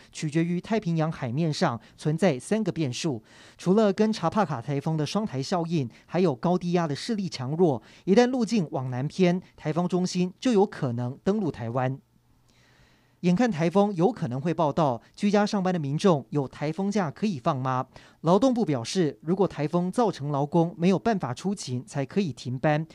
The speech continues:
如果劳资双方已经约定好居家上班，劳工就没有通勤的风险，所以还是必须照常上班，否则就是旷职。而居家上班族听到这个消息，表示只能够按照规定，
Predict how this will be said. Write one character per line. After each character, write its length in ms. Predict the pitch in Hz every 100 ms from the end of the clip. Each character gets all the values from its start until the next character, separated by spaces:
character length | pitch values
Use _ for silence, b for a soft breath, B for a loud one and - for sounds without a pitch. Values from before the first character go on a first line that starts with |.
| B B
如 140 | - 220
果 120 | 214
劳 160 | 165 170
资 160 | 202
双 220 | 190 196
方 240 | 190 185 185
已 100 | 156
经 180 | 139 185
约 160 | 196 226
定 160 | 233
好 220 | 180 127 113
居 160 | 170
家 160 | 160 165
上 180 | 180 131
班， 300 | 156 151 151 B -
劳 180 | 156 175
工 300 | 214 214 208
就 160 | 214
没 160 | 175 208
有 100 | 151
通 260 | - 214
勤 200 | 226 -
的 100 | 139
风 220 | 139 214 226
险， 260 | 165 113 B B
所 200 | - 185
以 120 | 254 135
还 200 | - 143
是 140 | 180
必 160 | 185 156
须 240 | - 170
照 240 | - 226
常 180 | - 123
上 200 | 143 127
班， 240 | 139 143 143 B -
否 160 | 160 147
则 240 | 151 175
就 200 | - 208
是 140 | -
旷 240 | - 180 135
职。 340 | - 107 123 B B B -
而 120 | 160
居 140 | 202
家 140 | 202 202
上 160 | 196
班 120 | 180 180
族 240 | 139 139
听 160 | - 165
到 140 | 156
这 80 | 160
个 100 | 143
消 220 | - 202
息， 300 | - 131 147
表 200 | - 139
示 240 | - 190
只 180 | 156 156
能 120 | 135
够 140 | 156 160
按 180 | 214 180
照 140 | 156
规 200 | - 185
定， 240 | 202 151